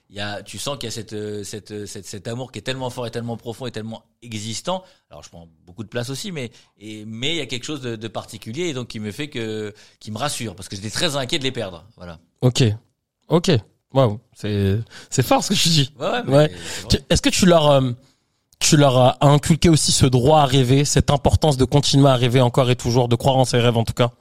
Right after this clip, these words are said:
Speaker 1: Bien sûr, bien sûr, je les ai poussés. Bah, typiquement, tu vas me parler de ma fille, euh, elle est venue me voir, euh, elle a fait une licence de droit.
Speaker 2: Mm.
Speaker 1: Et, euh, et après, bon, elle avait marre de cette licence de droit, elle a dit, « Bon, bah, je vais bosser, je vais faire un truc, et cetera. » Je lui dis, « Mais c'est ça que tu veux faire ? » Elle me dit, «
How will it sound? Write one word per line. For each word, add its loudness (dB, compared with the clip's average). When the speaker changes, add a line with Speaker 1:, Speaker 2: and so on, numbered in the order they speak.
Speaker 1:
Bien -14
sûr, -10
bien -14
sûr, -12
je -14
les -8
ai -10
poussés. -10
Bah, -14
typiquement, -12
tu -14
vas -12
me -14
parler -10
de -14
ma -12
fille, -12
euh, -12
elle -10
est -8
venue -8
me -8
voir, -4
euh, -10
elle -16
a -12
fait -14
une -10
licence -12
de -16
droit. -10
Speaker 2:
Mm. 4
Speaker 1:
Et, -8
euh, -12
et -12
après, -12
bon, -12
elle -12
avait -14
marre -14
de -20
cette -18
licence -18
de -14
droit, -4
elle -8
a -10
dit, « -12
Bon, -12
bah, -14
je -20
vais -16
bosser, -12
je -16
vais -14
faire -10
un -12
truc, -14
et -12
cetera. » -12
Je -16
lui -20
dis, « -14
Mais -14
c'est -16
ça -8
que -20
tu -10
veux -6
faire ? » -12
Elle -12
me -16
dit, « -18